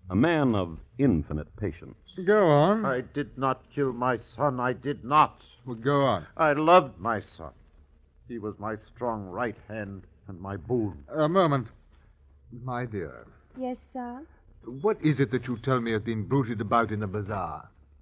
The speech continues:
Speaker 2: Child?
Speaker 4: Ask anyone.
Speaker 2: No, I ask you.
Speaker 4: That this old man hated his son, cursed him, and threatened to kill him.
Speaker 3: Saab.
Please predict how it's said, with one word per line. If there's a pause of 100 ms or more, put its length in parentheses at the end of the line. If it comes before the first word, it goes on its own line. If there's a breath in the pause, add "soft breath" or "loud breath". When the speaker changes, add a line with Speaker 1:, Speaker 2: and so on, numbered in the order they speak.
(1000)
Speaker 2:
Child? (800)
Speaker 4:
Ask
anyone. (120)
Speaker 2:
No,
I
ask
you. (1120)
Speaker 4:
That
this
old
man
hated
his (100)
son, (180)
cursed
him,
and
threatened
to
kill
him.
Speaker 3:
Saab.